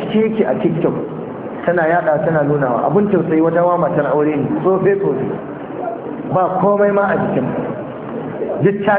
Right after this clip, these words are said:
kare a gidan miji, amma wai dan bala'i da jaraba sai ta fita tana yake baki.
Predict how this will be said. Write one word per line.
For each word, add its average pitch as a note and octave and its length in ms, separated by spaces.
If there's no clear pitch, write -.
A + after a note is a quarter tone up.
kare G3 220
a C#3+ 100
gidan D#3+ 260
miji, D#3 280
amma D3+ 240
wai F#3 120
dan G#3 200
bala'i F3 420
da D3 140
jaraba D#3 300
sai F#3 120
ta G3 160
fita E3 260
tana F3+ 220
yake E3 220
baki. B2 300